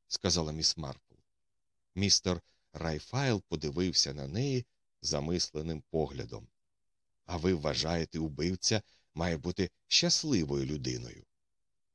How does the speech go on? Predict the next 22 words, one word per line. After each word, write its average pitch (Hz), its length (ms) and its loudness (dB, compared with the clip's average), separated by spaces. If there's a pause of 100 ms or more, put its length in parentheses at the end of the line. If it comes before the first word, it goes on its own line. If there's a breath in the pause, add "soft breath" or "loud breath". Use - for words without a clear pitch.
(100)
Міс 95 360 4
Марпл 135 440 0 (280)
кахикнула. 71 760 -6 (540)
«Мій 180 220 2
досвід 185 580 2
підказує 151 600 -2
мені, 127 420 0 (380)
що - 240 0
так». 107 360 -2 (1000)
«Я 82 280 -2
не 73 160 -4
думаю, 76 560 0 (380 soft breath)
що 80 300 2
досвід 69 560 -2
у 65 100 -4
вас 65 340 0 (260)
такий 85 360 -2
вже 67 220 -2
великий», 73 600 -4 (760)
сказав 85 420 2
містер 82 500 0
Райфайл. 82 720 -6